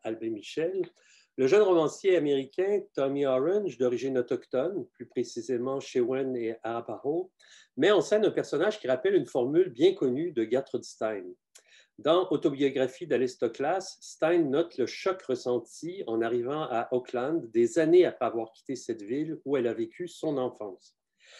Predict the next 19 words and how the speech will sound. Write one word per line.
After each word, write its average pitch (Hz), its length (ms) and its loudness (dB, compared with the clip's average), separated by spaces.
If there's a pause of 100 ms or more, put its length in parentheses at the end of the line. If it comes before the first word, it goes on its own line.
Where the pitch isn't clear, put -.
(280)
La 120 140 4
ville 202 220 4
a - 80 2
tellement 180 320 2
changé 165 680 -2
qu'elle 139 200 0
affirme, 143 580 -2 (340)
"There 139 240 6
is 143 220 -2
no 160 220 4
there, 143 460 0 (220)
there." 117 340 4 (280)
Il 117 140 -2
n'y 127 80 2
a 120 80 0
pas 156 200 4
de 123 120 0
là, 113 420 0 (300)
là. » 107 360 -2